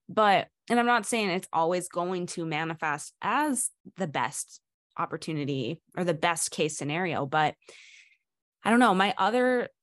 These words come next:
really big mantra is, like, "Things are always working out for me." So even when things are really, really, really not great at all, and that happens, you know, I just, there's this core belief that I've established, like,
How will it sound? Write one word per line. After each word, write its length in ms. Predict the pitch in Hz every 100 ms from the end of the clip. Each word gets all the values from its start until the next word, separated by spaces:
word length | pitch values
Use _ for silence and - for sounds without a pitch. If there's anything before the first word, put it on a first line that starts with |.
| _ _ -
really 240 | 208 226
big 160 | 214 202
mantra 400 | 202 202 220 214
is, 120 | 190
like, 200 | 185 156
"Things 300 | - 196 202
are 100 | 196
always 340 | 117 175 196 190
working 320 | 175 180 156
out 220 | 143 -
for 100 | 170
me." 180 | 165 -
So 180 | - 180
even 220 | 196 214
when 160 | 220 202
things 300 | - 196 196
are 120 | 143
really, 380 | 151 180 208 180
really, 380 | 151 170 190 170
really 320 | 151 175 165
not 340 | 165 156 -
great 300 | 147 156 165 -
at 180 | 147 147
all, 480 | 147 160 165 196 220 _ _ _ -
and 140 | 165
that 120 | 170
happens, 720 | - - 208 247 139 113 135 170
you 80 |
know, 400 | 147 147 156 185 - _ _ _
I 160 | - 180
just, 240 | 180 185 - -
there's 360 | 170 170 175
this 380 | - 170 165 - _ _ _ _ _ _ - 160 _
core 260 | - 220 214
belief 420 | 185 147 156 180
that 100 | 165
I've 180 | 160 156
established, 720 | 156 - 147 143 185 196 -
like, 320 | 156 135 139